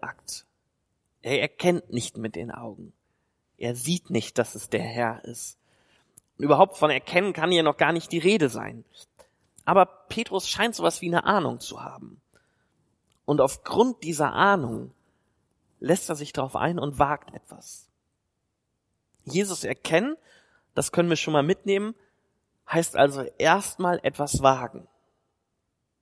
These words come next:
Glauben heißt immer etwas zu wagen. Und sich auf etwas einlassen, auch wenn es objektiv vielleicht gar nicht logisch und nachvollziehbar scheint.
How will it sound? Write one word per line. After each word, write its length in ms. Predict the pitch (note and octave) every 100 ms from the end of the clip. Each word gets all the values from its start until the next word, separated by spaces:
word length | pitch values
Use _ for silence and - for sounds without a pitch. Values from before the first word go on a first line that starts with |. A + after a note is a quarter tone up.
| _ _
Glauben 360 | - C3 D#3 C#3+
heißt 300 | D3+ D3 -
immer 340 | F3 F#3 A#2+ -
etwas 460 | A#2 - A2+ -
zu 260 | - - A2
wagen. 520 | A#2 B2 A#2+ G#2+ - _ _ _ _ _ _ _ _ _ _ _
Und 140 | C3+ C#3
sich 260 | D#3 -
auf 120 | D3
etwas 320 | A#2+ - D3 -
einlassen, 640 | C#3 F3+ G#3 G3+ A3+ A3+ _ _ _ _ _ _ _ -
auch 140 | C#3+
wenn 120 | D#3
es 200 | D#3+ - -
objektiv 540 | - F3 - F#3+ G#3
vielleicht 340 | - C3 D3+
gar 180 | D#3 D#3+
nicht 160 | E3+ D3+
logisch 400 | D3+ F3 E3+ -
und 80 | D3
nachvollziehbar 600 | D#3 - G#2+ - G2 -
scheint. 360 | - G#2+ -